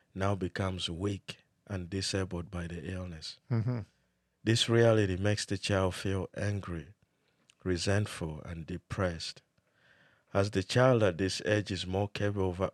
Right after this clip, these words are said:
Speaker 1: of understanding what is happening to them, there's a need for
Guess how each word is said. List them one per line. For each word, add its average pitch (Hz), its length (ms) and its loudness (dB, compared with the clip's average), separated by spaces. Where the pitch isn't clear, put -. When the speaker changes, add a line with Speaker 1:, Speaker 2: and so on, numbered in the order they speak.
Speaker 1:
of 92 240 -2
understanding 98 800 0
what 95 180 2
is 90 180 -2
happening 90 540 -4
to 85 100 -8
them, 82 380 -6
there's 95 200 0
a 95 80 0
need 101 280 0
for - 200 -8